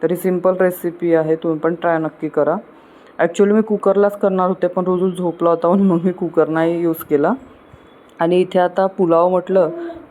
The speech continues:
त्यासोबत आम्हाला कढी हवीच असते, कारण आमच्या इकडे कॉम्बिनेशनच आहे पुलाव कढीचं. तर इथे कढी करत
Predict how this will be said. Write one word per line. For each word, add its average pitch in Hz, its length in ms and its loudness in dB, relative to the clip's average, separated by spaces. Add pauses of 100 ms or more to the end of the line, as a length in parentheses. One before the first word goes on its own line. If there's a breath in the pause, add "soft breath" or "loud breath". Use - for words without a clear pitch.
(100)
त्यासोबत 165 400 0
आम्हाला 165 240 2
कढी 165 300 2
हवीच 170 420 0
असते, 165 340 -2
कारण 156 360 -2
आमच्या 156 300 0
इकडे 165 260 2
कॉम्बिनेशनच 165 880 0
आहे 165 80 4
पुलाव 160 380 2
कढीचं. 151 520 -2 (640 loud breath)
तर 165 40 -2
इथे 175 160 -4
कढी 185 320 2
करत 180 260 2